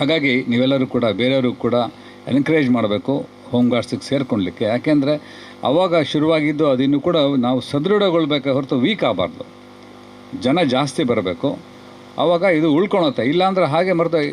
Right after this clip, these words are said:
ಅದಕ್ಕೆ ಏನಂತಾರೆ, ಆ, rate of attrition ಅಂತಾರೆ ಅಲ್ವಾ ಸರ್? Rate of attrition ಅಂತಾರೆ. ಯಾರು ಹೋಮ್ ಗಾರ್ಡ್ ಸೇರಿಲ್ಲ ಅಂದ್ರೆ ಮತ್ತಿನ್ಯಾರು? ಯಾರು ಪೊಲೀಸಿಗೆ ಸೇರಿಲ್ಲ ಅಂದ್ರೆ ಮತ್ತಿನ್ಯಾರು? ಯಾರು ಆರ್ಮಿಗೆ ಸೇರಿಲ್ಲ ಅಂದ್ರೆ ಮತ್ತಿನ್ನ ದೇಶ ಕಾಯೋರು?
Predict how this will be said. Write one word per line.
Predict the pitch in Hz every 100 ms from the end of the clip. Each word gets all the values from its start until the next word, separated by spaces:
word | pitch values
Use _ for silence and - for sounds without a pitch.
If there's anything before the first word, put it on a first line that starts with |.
| 156 143
ಅದಕ್ಕೆ | 147 160 160
ಏನಂತಾರೆ, | 170 151 156 156
ಆ, | 135 - - - - 135 127
rate | 175 175
of |
attrition | 131 139 170 160 143
ಅಂತಾರೆ | 110 98 90
ಅಲ್ವಾ | 123 135
ಸರ್? | 127 196 226 - -
Rate | 165 165
of | 127 127
attrition | 147 151 135 98
ಅಂತಾರೆ. | 92 85 - - - - -
ಯಾರು | 139 208 220
ಹೋಮ್ | 185 202
ಗಾರ್ಡ್ | 190 147
ಸೇರಿಲ್ಲ | 175 170 170
ಅಂದ್ರೆ | 170
ಮತ್ತಿನ್ಯಾರು? | 165 - 180 160 107 95
ಯಾರು | 123 185 202
ಪೊಲೀಸಿಗೆ | 196 208 190 190
ಸೇರಿಲ್ಲ | - 180 180
ಅಂದ್ರೆ | 175 160
ಮತ್ತಿನ್ಯಾರು? | - 180 165 107 82 - - - - - -
ಯಾರು | 160 208 214 190
ಆರ್ಮಿಗೆ | 160 147 202 220
ಸೇರಿಲ್ಲ | 175 196 196 196
ಅಂದ್ರೆ | 185
ಮತ್ತಿನ್ನ | 175 175 208 180
ದೇಶ | 131 156
ಕಾಯೋರು? | 165 143 113 85